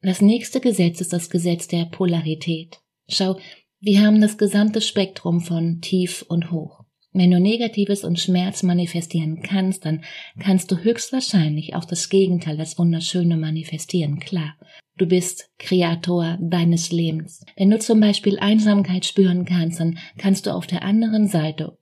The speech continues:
umso mehr Liebe und Gemeinschaft, dieses Gefühl wertschätzen, richtig? Und der Switch, den wir uns dann wünschen, fällt nur so schwer, weil du dich gegen den Schmerz in den Widerstand begibst.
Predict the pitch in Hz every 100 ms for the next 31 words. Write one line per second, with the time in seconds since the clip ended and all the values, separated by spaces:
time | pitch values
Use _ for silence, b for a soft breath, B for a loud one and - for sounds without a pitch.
0 | - 240 262 240 208 175 156 175 - 185
1 | 196 196 180 175 175 170 175 175 175 170
2 | 160 202 196 190 - 175 - 190 180 170
3 | 175 180 - 165 - 147 165 165 - 190
4 | - b b b b b b _ _ 185
5 | 180 175 - - 170 170 - 226 220 -
6 | - _ _ _ 175 180 180 190 175 170
7 | 170 165 165 185 202 - 156 160 - -
8 | - 202 202 190 208 208 202 214 226 -
9 | 196 180 175 185 180 190 190 185 185 175
10 | 175 170 165 - 170 165 - 175 170 175
11 | 190 190 175 - 160 156 - 170 165 160
12 | 160 - -